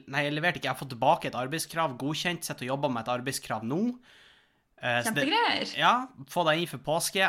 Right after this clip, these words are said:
Speaker 1: Hadde en slapp helg. Eh, vi var i Tromsø, jeg og Vilde. Eh, slafa, rett og slett. Eh, så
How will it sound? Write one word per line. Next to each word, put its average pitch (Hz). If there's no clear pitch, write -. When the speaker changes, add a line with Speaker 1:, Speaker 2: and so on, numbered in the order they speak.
Speaker 1:
Hadde 156
en 151
slapp -
helg. 156
Eh, 123
vi 123
var 135
i 120
Tromsø, 131
jeg 117
og 113
Vilde. 135
Eh, 107
slafa, 127
rett 135
og -
slett. -
Eh, 107
så 196